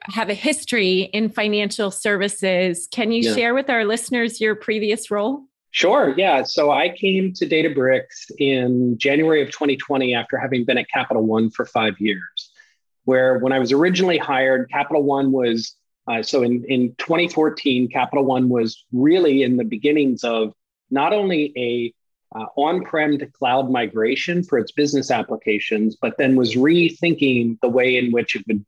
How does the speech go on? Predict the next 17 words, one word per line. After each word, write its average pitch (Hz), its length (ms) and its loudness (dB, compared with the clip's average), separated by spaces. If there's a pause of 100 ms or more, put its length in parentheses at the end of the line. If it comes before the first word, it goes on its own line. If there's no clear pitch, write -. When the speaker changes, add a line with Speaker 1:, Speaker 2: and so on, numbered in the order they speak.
(300)
Speaker 2:
leverage 117 460 0
data. 101 340 0 (300)
So 131 180 0
it 127 80 2
had 143 140 2
always 175 280 2
been 165 160 -4
a 147 60 -2
data-driven 127 680 -2
company. 160 540 -2 (260)
It 139 80 0
had 135 180 0
some 120 140 0
very 135 260 2
great 127 540 -2 (200)
on-prem, 131 840 0 (340)
uh, 117 200 -6